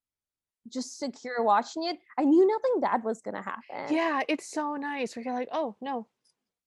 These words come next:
Speaker 2: there, nothing, there's not gonna be anything horrible. This, they did this properly. This is a nice universe where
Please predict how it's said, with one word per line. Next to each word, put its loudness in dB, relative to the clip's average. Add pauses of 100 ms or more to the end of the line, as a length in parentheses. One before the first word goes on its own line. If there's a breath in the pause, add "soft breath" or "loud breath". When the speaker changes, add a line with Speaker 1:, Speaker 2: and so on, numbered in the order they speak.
(180)
Speaker 2:
there, 2
nothing, -6
there's 0
not -8
gonna -8
be -6
anything -10
horrible. -10
This, -6
they -2
did -4
this -8
properly. -10
This -6
is 0
a -2
nice -6
universe -4
where 2